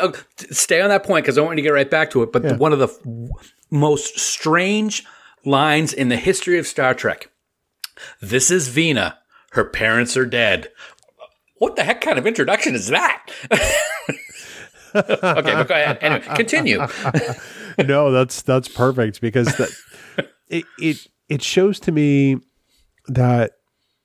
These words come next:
Speaker 2: well, it, it reiterates for me the fact that Star Trek was only successful,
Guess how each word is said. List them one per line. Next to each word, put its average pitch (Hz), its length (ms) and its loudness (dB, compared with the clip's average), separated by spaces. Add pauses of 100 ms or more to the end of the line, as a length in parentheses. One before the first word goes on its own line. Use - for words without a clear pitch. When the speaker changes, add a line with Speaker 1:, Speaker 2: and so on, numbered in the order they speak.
(500)
Speaker 2:
well, 160 180 2
it, 147 80 0
it 170 260 0
reiterates 156 500 2
for - 140 -6
me 117 140 0
the 110 100 -4
fact 113 320 -4
that 113 180 -2
Star 165 260 -2
Trek 170 300 -2
was 117 220 0
only 120 220 0
successful, 107 760 -4